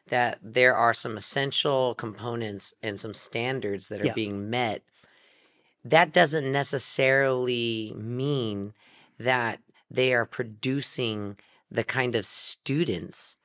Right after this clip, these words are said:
Speaker 1: that they hold themselves out to be producing?
Speaker 2: Yeah, I don't think that, um, and maybe, maybe hold themselves out is not the best way of saying it, but it, if you're looking for a school, it's like, "All right, this school is automatically good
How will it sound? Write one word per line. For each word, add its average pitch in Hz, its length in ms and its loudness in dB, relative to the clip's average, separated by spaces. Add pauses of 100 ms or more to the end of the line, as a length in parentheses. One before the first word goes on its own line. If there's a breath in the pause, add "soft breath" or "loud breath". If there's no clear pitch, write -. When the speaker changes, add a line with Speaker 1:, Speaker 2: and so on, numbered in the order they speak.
(400)
Speaker 1:
that - 180 -4
they 107 560 0
hold 120 240 0
themselves 160 400 0
out 170 160 0
to 160 80 -8
be 165 140 -4
producing? 180 600 -6 (580 loud breath)
Speaker 2:
Yeah, 196 280 8
I 165 100 8
don't 214 300 6
think 240 240 4
that, 185 400 6
um, 143 460 2 (240)
and 196 200 4 (600)
maybe, 285 280 10
maybe 226 500 10
hold 202 240 10
themselves 170 420 8
out 139 220 8
is 147 140 4
not 156 280 8
the 160 80 2
best 151 260 4
way 160 140 6
of 147 100 2
saying 165 260 4
it, 165 200 2 (420 loud breath)
but 175 160 6
it, 170 260 0
if 180 220 6
you're 240 180 8
looking 214 260 6
for 196 120 4
a 170 60 6
school, 185 200 2
it's 175 100 0
like, 151 180 4
"All 185 100 10
right, 170 120 10
this 202 160 6
school 175 220 2
is 143 100 0 (100)
automatically 180 960 6 (100)
good 139 400 6